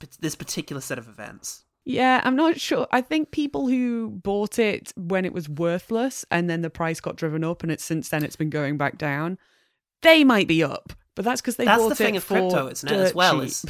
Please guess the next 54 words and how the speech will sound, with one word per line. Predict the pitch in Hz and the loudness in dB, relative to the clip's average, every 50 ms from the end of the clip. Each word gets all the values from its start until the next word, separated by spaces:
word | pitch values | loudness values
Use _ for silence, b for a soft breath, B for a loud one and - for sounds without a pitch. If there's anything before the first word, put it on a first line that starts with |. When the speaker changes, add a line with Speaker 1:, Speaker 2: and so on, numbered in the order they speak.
| - - | -4 0
Speaker 1:
<laughs> | 302 294 254 - - | 4 4 4 2 2
it's | - 262 - | -2 0 0
this | - 214 - | 0 0 2
idea | 226 208 208 214 208 196 | 2 2 2 2 2 0
of | 190 185 196 | 0 0 0
if | 180 165 160 | -4 -4 -4
you're | 170 175 190 202 | -2 -2 -2 -2
hearing | 185 - 196 190 185 185 165 151 | -2 -2 -2 -2 0 -2 -2 -4
about | 135 - 131 131 127 | -2 -2 -2 -2 -4
it, | 135 127 - | -4 -8 -14
it's | 143 135 - - | -16 -16 -16 -12
too | - - 147 135 | -8 -6 -4 -4
late. | 123 120 110 127 131 - - _ _ _ _ _ _ _ _ _ _ _ _ _ _ | -4 -4 -6 -8 -12 -18 -20 _ _ _ _ _ _ _ _ _ _ _ _ _ _
Speaker 2:
Yeah, | - 196 220 254 254 254 247 247 254 247 247 | -8 -2 0 2 2 4 2 2 2 2 2
Speaker 1:
You | - | 0
know. | - | -2
Speaker 2:
kind | - - 220 220 220 214 | -6 -6 -4 -4 -2 -4
of. | 214 - - | -4 -6 -6
Crypto's | - - 285 - - 311 302 285 254 | -6 -4 -4 0 2 4 4 4 4
extra | 233 208 - - - - 190 | 2 0 0 -2 -4 -2 0
weird, | 170 170 160 156 147 | 0 0 0 0 0
though, | 156 156 147 | -2 -4 -4
because | 151 160 - - 165 147 | -4 -6 -6 -6 -6 -6
it's | 165 156 - | -6 -6 -8
a | 160 | -10
Speaker 1:
Yeah. | 151 - | -10 -6
Speaker 2:
currency | 170 165 170 175 175 - - 185 180 175 | -4 -4 -2 -4 -4 -6 -6 -4 -4 -4
and | 175 165 | -4 -6
fundamentally | - - - 170 160 160 160 160 156 160 156 - 160 151 | -6 -6 -4 -4 -2 -2 -2 -2 -2 -2 -4 -2 -2 -2
is | 151 147 | -2 -2
not | 151 - - | -4 -6 -6
functioning | - - 151 147 - - - 165 160 156 | -6 -4 -4 -4 -4 -4 -4 -2 -2 -2
like | 160 156 151 | -2 -4 -4
a | - 156 | -6 -8
currency. | - 165 160 160 156 - - 170 | -6 -4 -4 -4 -4 -4 -6 -6
At | 160 - | -4 -2
least | 202 226 214 190 | -2 -4 -2 0
with | - | 0
Speaker 1:
Well, | 175 175 | 0 0
Speaker 2:
a | |
Speaker 1:
no, | 180 185 170 147 | 2 2 2 2
Speaker 2:
company, | 139 - 185 175 165 | 2 2 0 0 2
Speaker 1:
it's | 165 | 0
Speaker 2:
you | 160 | 0
can | 151 170 | -2 -2
be | 156 165 | -2 0
like, | 165 160 - | 0 0 0
"Well, | - 170 | 0 -2
there's | 160 165 - | -2 -2 -4
still | - - 190 175 160 - _ _ _ _ _ _ _ _ _ - | -4 -4 -4 -4 -4 -6 _ _ _ _ _ _ _ _ _ -8
a | 175 | -4
company | - - 185 170 - 160 160 160 | 0 0 0 0 0 -2 0 0
Speaker 1:
a | |
Speaker 2:
there | 151 | 0